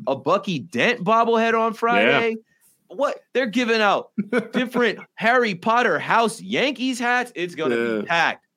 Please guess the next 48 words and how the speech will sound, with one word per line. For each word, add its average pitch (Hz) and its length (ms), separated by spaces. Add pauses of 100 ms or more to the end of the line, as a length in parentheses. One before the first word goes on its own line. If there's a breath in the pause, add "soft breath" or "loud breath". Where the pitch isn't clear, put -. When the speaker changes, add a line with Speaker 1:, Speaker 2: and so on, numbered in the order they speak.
Speaker 1:
Forty 165 220
thousand 135 680
minimum 131 420
every 147 300
night. 131 200
I 107 100
guarantee 117 420
you, 95 100
forty 120 280
thousand 120 420
Speaker 2:
Yeah. 127 140
Speaker 1:
fans 104 340
Speaker 2:
No. 147 260
Speaker 1:
are 127 80
gonna 143 140
come 151 220
out 135 180
because 123 220
it's 151 160
New 165 100
York. 127 320
It's 113 160
the 135 80
Yankees. 113 480
It's, 107 220 (220)
it's 123 140
the - 80
summertime. 104 800 (320)
And, 98 340
uh, 92 280 (340)
I 107 80
hope 127 160
that 139 120
the 143 80
Yankees 139 320
can 147 120
respond. 139 440 (280)
But 117 100
I, 135 140
like 120 160
I 135 40
said, 147 200
I 127 120
was 185 120
off 175 320
the 170 80
roller 143 260
coaster 113 520